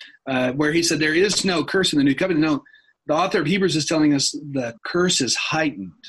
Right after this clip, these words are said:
On account of the fulfillment of Christ, there's no longer a sacrifice that remains, and the curse is heightened. Now, you, you will experience the very eternal wrath of God. That's, that's the heightening of the curse function of the new covenant.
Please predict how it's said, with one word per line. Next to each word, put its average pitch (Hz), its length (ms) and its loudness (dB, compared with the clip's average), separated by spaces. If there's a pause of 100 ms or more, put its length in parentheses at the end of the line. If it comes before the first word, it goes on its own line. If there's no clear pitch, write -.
(880)
On 143 120 0
account 185 320 0
of 175 40 -4
the 160 100 -2
fulfillment 175 460 0
of 139 60 -8
Christ, 185 580 -2
there's 127 200 0
no 170 120 0
longer 185 260 2
a 147 60 0
sacrifice 151 680 -2
that 120 140 -2
remains, 147 380 2
and 139 140 2
the 131 60 2
curse 180 300 -2
is 113 100 -2
heightened. 160 420 0
Now, 151 680 0 (540)
you, 175 680 -2 (520)
you 190 200 0
will 170 220 4
experience 151 1160 0 (800)
the 127 100 -6
very 156 380 0
eternal 139 400 0
wrath 143 240 0
of - 60 -12
God. 147 220 0
That's, 165 340 0
that's 170 220 -4
the 131 100 -4
heightening 135 540 0
of 160 260 -4
the 131 80 -2
curse - 400 -2
function 156 480 0
of 120 100 -4
the 123 100 0
new 127 180 2
covenant. 147 440 -2